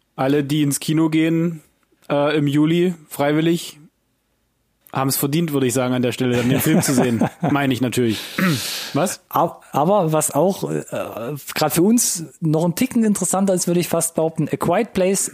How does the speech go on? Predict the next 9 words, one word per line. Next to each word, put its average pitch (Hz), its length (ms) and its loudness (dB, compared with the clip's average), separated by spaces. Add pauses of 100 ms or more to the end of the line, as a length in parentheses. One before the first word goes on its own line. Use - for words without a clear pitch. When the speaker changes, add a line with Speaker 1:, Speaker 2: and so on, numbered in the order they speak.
(120)
Speaker 2:
Part 160 240 0
zwei, 139 280 0
ja, 139 380 0
sollte 143 260 0
jetzt 185 260 -2
eigentlich 180 300 2
schon 175 260 2
im 156 160 0
Kino 170 500 2